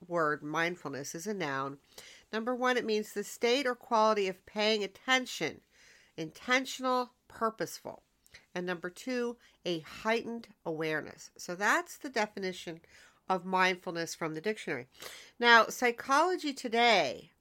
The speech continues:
defines mindfulness as a state of active, open attention to the present,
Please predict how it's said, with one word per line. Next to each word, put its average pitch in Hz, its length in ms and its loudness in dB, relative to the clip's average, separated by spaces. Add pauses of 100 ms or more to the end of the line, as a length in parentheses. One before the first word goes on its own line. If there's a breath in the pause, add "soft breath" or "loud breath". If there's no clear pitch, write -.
(340 soft breath)
defines 226 540 2
mindfulness 214 720 0
as 180 380 4 (460 loud breath)
a 185 140 0
state 233 640 2
of 170 140 -4 (100)
active, 254 640 4
open 226 400 0
attention 202 720 -4 (380 soft breath)
to - 220 -8
the 226 100 0
present, - 760 -2